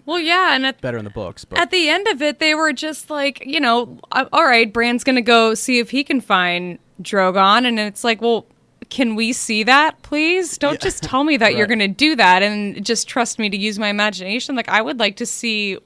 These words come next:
Speaker 1: where Drogon goes <laughs> to.
Speaker 2: Yeah.
Speaker 1: Like, I mean, we did all these flashbacks with Bran in previous seasons. Where did that go?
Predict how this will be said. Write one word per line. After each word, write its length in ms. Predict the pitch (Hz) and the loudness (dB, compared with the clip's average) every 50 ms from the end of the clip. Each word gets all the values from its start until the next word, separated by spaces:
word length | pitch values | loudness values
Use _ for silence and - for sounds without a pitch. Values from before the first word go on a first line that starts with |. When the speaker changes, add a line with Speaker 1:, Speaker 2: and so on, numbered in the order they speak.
| _ | _
Speaker 1:
where 240 | - 185 196 196 190 | -8 -2 -2 -2 -2
Drogon 500 | 180 - 190 185 185 180 190 190 190 214 | -2 -2 -2 -2 0 2 2 2 2 2
goes 320 | 190 196 196 208 220 - - | 0 0 0 0 0 -4 -4
<laughs> 120 | - - | -6 -4
to. 440 | - 370 - - - 139 147 170 202 | -4 -2 -2 0 -2 -2 -2 -4 -6
Speaker 2:
Yeah. 180 | 220 220 214 202 - - - 269 - | -6 -6 -8 -8 -10 -14 -12 -4 2
Speaker 1:
Like, 180 | 262 262 269 - | 2 2 4 4
I 80 | - 302 | 4 2
mean, 200 | 269 277 269 240 | 2 2 0 0
we 120 | 262 320 | 0 0
did 120 | 247 302 277 | 2 2 2
all 140 | 285 277 240 | 2 2 2
these 200 | 254 254 - - | 0 -4 -4 -4
flashbacks 500 | - 247 - - - - 339 - - - | -2 -2 -2 0 2 2 2 2 2 -2
with 140 | 220 196 | -8 -6
Bran 280 | - 214 214 247 285 277 | -4 -2 0 2 2 2
in 80 | 262 - | 0 -2
previous 400 | - 233 226 196 214 202 185 - | -2 -4 -4 -2 -4 -4 -4 -6
seasons. 440 | - 285 330 330 233 196 190 180 | -6 -6 -6 -6 -4 -6 -8 -6
Where 160 | 190 226 277 285 | -4 -2 -2 -2
did 140 | 269 226 | -2 -2
that 220 | 220 233 233 - - | -2 -4 -4 -4 -6
go? 500 | 262 320 320 - - - - - - | -6 -6 -4 -4 -6 -6 -8 -12 -12